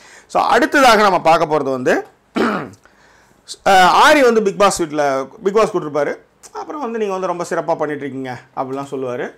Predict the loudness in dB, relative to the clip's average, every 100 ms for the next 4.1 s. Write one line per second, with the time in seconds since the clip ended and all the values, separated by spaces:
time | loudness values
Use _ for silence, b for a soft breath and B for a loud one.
0 | _ b b b -6 -4 -4 -6 -10 -6
1 | -2 0 2 0 0 -4 -4 -4 -6 -6
2 | -8 -10 -8 -8 -8 -6 -4 -4 -6 -4
3 | -2 -2 -4 -6 -8 -6 -6 -6 -8 -8